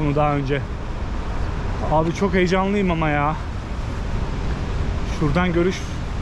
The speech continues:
Of, bir ses geliyor var ya. Yerli halk, buranın halkı bu arada bu şelaleye, Victoria Şelalesi değil de gürleyen duman diyor. Çünkü bulutlar çıkarıyor böyle. Suyun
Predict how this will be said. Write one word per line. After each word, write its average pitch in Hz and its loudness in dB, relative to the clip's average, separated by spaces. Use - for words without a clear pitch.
Of, 160 0
bir 202 8
ses 214 4
geliyor 208 4
var 247 2
ya. 190 2
Yerli 190 4
halk, 247 2
buranın 233 4
halkı 240 2
bu 233 4
arada 233 2
bu 220 0
şelaleye, 226 2
Victoria 220 0
Şelalesi 220 0
değil 269 2
de 247 4
gürleyen 214 6
duman 202 4
diyor. 139 0
Çünkü 196 2
bulutlar 208 4
çıkarıyor 180 2
böyle. 156 2
Suyun 196 4